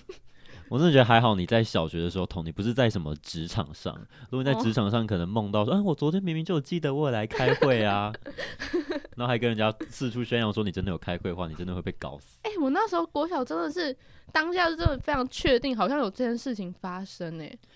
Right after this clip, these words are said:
Speaker 1: 还是其实真的有，你跌入到其他的时空了，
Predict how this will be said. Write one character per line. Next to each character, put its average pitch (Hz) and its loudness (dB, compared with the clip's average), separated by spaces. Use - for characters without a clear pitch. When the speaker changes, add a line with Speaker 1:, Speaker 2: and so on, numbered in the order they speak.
Speaker 1:
还 107 -8
是 151 -2
其 113 -4
实 101 -2
真 101 -2
的 101 -2
有， 80 -10
你 85 -12
跌 87 -2
入 98 -4
到 95 -2
其 - -8
他 87 -4
的 87 -8
时 73 -12
空 73 -12
了， 76 -18